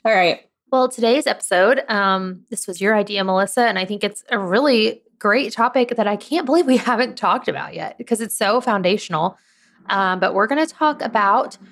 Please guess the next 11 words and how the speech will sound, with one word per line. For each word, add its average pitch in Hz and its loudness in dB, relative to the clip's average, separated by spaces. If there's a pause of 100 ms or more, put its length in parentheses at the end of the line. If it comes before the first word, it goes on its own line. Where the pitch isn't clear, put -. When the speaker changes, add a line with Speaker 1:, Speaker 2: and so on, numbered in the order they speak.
(220)
Speaker 2:
why 277 0
emails 185 0
bounce. - -4 (360)
Speaker 1:
Bounces, 202 0
yes. 175 -2
Well, 233 4
we've, 247 2
we've 262 0
talked 320 0
about 262 0
them 214 2